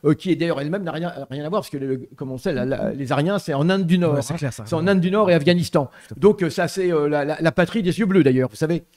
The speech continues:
Speaker 1: Euh, c'est le, le foyer d'origine. Euh, donc, donc voilà. Mais c'est intéressant comment il y a des reclassements qui peuvent se faire au niveau de cette, de cette, euh, euh, comment, euh, taxi-, euh, taxinomie, euh, humaine,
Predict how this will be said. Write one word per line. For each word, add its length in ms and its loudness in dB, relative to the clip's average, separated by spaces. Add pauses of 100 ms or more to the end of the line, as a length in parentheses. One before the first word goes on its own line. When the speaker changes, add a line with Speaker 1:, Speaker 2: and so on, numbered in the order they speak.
(380)
Speaker 1:
Euh, 180 0
c'est 160 -4
le, 160 0
le 140 -2
foyer 240 -4
d'origine. 380 -6 (340)
Euh, 180 2
donc, 220 -2
donc 140 0
voilà. 340 2 (280)
Mais 140 2
c'est 120 0
intéressant 400 2
comment 280 4
il 60 -2
y 20 2
a 40 0
des 60 2
reclassements 400 -2
qui 140 -4
peuvent 140 -2
se 120 -4
faire 300 -4
au 60 -4
niveau 240 -6
de 100 -8
cette, 280 -8
de 200 -6
cette, 260 -10
euh, 160 -6 (460)
euh, 80 -2
comment, 480 -2
euh, 320 -6
taxi-, 360 -2
euh, 380 -2
taxinomie, 720 -2
euh, 200 -2
humaine, 360 -2